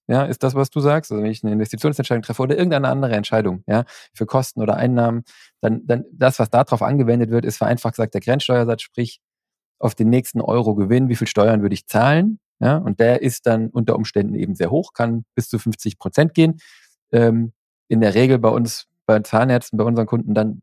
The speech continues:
zweiundvierzig Prozent, weil die eben deutlich über den von dir genannten, äh,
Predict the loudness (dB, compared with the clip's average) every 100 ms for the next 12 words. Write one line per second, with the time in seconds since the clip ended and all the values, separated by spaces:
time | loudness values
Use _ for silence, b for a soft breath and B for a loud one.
0 | _ -2 0 2 0 0 -2 -4 0 2
1 | 2 0 0 0 2 0 0 -2 0 0
2 | -2 -2 0 0 -2 -4 -8 b b b
3 | b _ -8 -4